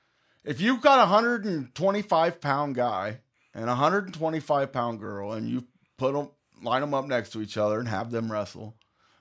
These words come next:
generally, the guy is gonna win because he just ha-, is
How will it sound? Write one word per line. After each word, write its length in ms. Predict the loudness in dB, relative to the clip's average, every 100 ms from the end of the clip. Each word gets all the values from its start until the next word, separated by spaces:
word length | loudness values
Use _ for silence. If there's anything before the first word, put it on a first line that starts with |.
| _
generally, 800 | -4 0 2 4 4 2 -2 -8 -16 _ _ _ _ _ _ _
the 100 | -6
guy 640 | 2 6 6 6 2 -4 -10 _ _ _ _
is 180 | -8 -2
gonna 220 | 2 4 4
win 440 | 2 -2 -6 -10 _ -8
because 400 | -8 0 0 0
he 260 | -8 -10 -12
just 220 | -10 -6
ha-, 100 | -6 -8
is 260 | -6 -6 -8